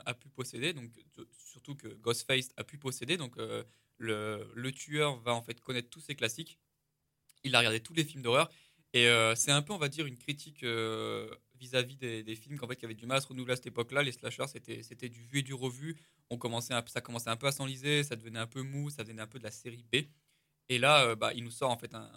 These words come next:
un film totalement, euh, pour moi, différent. C'est, certes, c'est un slasher, mais c'est un slasher qui va se réinventer.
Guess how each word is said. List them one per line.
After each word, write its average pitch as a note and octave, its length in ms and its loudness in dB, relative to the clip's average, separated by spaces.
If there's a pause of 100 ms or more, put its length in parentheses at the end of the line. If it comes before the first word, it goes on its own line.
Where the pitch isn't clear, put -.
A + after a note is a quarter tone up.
un A2 80 -12
film C3+ 200 -16
totalement, B2 540 -4
euh, A2+ 60 -2
pour A2+ 140 -14
moi, C3 120 0
différent. B2+ 560 -4 (140)
C'est, A2+ 340 -8
certes, - 720 -2
c'est - 120 -4
un A#2+ 80 -2
slasher, B2 380 0
mais C3 60 -4
c'est B2 100 -14
un A#2+ 60 -10
slasher C3+ 180 -16
qui - 100 -20
va A2 140 -2
se - 160 -14
réinventer. D3 500 2